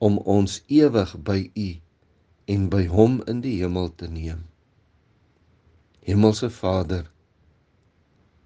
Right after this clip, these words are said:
dankie dat ons in U genade en U liefde kan leef. Ons harte gaan vanoggend ook uit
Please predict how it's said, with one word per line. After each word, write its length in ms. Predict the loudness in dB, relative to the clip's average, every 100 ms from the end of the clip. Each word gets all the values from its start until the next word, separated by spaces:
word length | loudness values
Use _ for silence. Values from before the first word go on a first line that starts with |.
| _ _ 2
dankie 380 | 4 6 4 4
dat 240 | 4 0
ons 460 | 0 2 2 -2 -10 -8
in 160 | -8 -6
U 100 | -6
genade 680 | -6 -4 -2 -2 -2 -4 -6 -8 _ _ _ _ _ _
en 200 | -6 -6 -4
U 100 | -4
liefde 440 | -2 -4 -6 -10 -10
kan 260 | -6 -6
leef. 540 | -6 -8 -10 -14 -20 _ _ _ _ _ _ _ _ _ _ _ _ _ _ _ _ _ _ _
Ons 180 | 0 2
harte 360 | 6 4 4 -4
gaan 260 | -2 -2
vanoggend 560 | -2 -4 -4 -2 -4 -4
ook 200 | -10 -4
uit 380 | 0 0 0